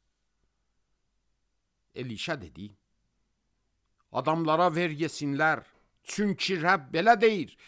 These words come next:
yeyəcəklər, hələ artıq da qalacaq."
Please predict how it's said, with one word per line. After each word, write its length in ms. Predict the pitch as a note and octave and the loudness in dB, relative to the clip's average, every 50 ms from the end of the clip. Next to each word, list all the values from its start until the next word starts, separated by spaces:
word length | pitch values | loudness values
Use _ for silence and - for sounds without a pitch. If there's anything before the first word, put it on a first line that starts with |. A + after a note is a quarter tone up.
| - _ - | -20 _ -8
yeyəcəklər, 880 | C3+ D3+ F3+ A3+ A3 G#3 - C4 C#4 C4 - - E3 F#3 G3 F3 D#3 - _ _ _ _ - | -6 2 6 6 6 6 6 4 2 2 0 0 0 2 2 2 0 -4 _ _ _ _ 4
hələ 220 | F#3 G#3 G#3 G3+ F3+ - - | 4 6 6 6 4 6 4
artıq 440 | F3 F3 D3+ - - - A#3+ F#3 D3+ | 4 4 4 2 0 -4 -2 0 0
da 80 | C#3 G#2 | -2 -2
qalacaq." 440 | - F#2 D2+ C2 - - - - | -4 -8 -12 -12 -16 -20 -20 -20